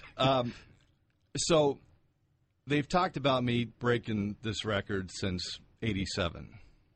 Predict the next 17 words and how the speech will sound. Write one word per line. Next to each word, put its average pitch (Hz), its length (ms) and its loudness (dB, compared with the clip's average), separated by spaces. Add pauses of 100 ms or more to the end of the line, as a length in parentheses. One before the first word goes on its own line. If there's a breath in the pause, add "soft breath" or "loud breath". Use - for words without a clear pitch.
(380)
when 95 180 -2
I 95 100 0
had 95 160 -2
thirty-three 104 460 -2
home 95 260 0
runs 90 240 -2
at 82 120 -8
the - 80 -16
break. 85 460 -8 (680)
So - 200 0
I've 101 180 2
always 120 400 2
been 98 180 -6
tabbed 92 400 -4
to 87 80 -10
do 87 220 -6
it. - 140 -14